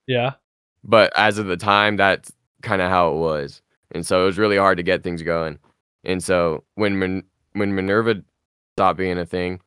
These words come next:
Speaker 2: uh, the homie Nate, which was the drummer in Breach, and Matt, which is already my homie that I got to play bass in Minerva,
Speaker 1: Oh,
Speaker 2: I was
Speaker 1: yeah.
Speaker 2: like, "Come play drums and bass for A Minute to Die For so we can have a, like, a good,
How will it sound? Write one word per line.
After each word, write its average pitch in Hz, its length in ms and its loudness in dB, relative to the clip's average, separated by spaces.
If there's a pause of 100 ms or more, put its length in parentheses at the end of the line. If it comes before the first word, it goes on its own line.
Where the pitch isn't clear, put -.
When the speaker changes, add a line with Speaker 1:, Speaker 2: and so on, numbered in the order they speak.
(460)
Speaker 2:
uh, 82 600 0 (540)
the 95 160 0
homie 95 360 -2
Nate, 107 460 2
which 95 260 -4
was 92 240 -6
the 85 120 -10
drummer 92 380 -4
in 82 100 -6
Breach, 101 500 -8 (400)
and 85 260 -6
Matt, 104 440 2
which 98 200 -6
is 92 120 -4
already 92 260 2
my 95 220 2
homie 90 600 -4
that 87 140 0
I 85 60 -2
got 95 320 2 (400)
to 95 100 -12
play 90 180 -2
bass 92 320 -2
in 90 60 -8
Minerva, 85 440 -6 (300)
Speaker 1:
Oh, 165 80 -2
Speaker 2:
I 185 40 4
was 190 100 4
Speaker 1:
yeah. 196 60 2
Speaker 2:
like, 170 200 -4 (180)
"Come 120 260 0
play 120 240 2
drums 110 480 2
and 95 200 -6
bass 104 360 0
for 95 180 -4
A 98 40 -2
Minute 101 200 -2
to 95 60 -10
Die 95 220 2
For 87 220 -8
so 92 120 -10
we 90 60 -8
can 90 100 -8
have 90 180 -4
a, 85 160 -6 (540)
like, 87 200 -8
a 82 60 -8
good, 90 360 -2